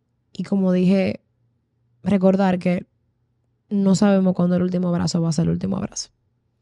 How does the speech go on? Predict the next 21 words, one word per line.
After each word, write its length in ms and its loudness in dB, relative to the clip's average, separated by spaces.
Entonces, 460 -2
cambia 300 -2
la 120 -2
queja 220 -6
por 160 -6
el 80 -6
agradecimiento. 880 -6
La 160 -4
escasez, 640 -4
al, 320 0
ol-, 300 4
Abandona 920 4
esa 200 -4
mentalidad 460 -2
de 60 -2
escasez 500 -2
y 100 -4
ábrete 300 -2
a 40 -2
la 80 -2
abundancia. 600 -6